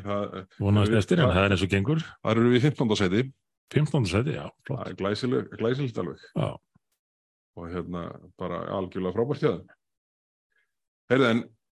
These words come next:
Speaker 1: það er nú kannski ekki bein tenging þarna á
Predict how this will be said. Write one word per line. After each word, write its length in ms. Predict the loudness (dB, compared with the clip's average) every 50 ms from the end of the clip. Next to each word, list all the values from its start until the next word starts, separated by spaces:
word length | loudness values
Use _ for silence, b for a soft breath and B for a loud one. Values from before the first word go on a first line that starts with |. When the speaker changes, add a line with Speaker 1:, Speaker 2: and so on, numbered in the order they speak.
| _ _ _ _ _ _ _ _ _ _ _ _ _ _ _ _ _ _ -4 0
Speaker 1:
það 160 | 0 2 2
er 80 | 2 2
nú 80 | 2 2
kannski 240 | 2 2 2 0
ekki 420 | 2 2 2 2 2 0 -2 -2 2 2
bein 160 | 4 4 4
tenging 400 | 2 2 0 2 2 0 0 2
þarna 320 | 0 2 2 2 2
á 20 | 2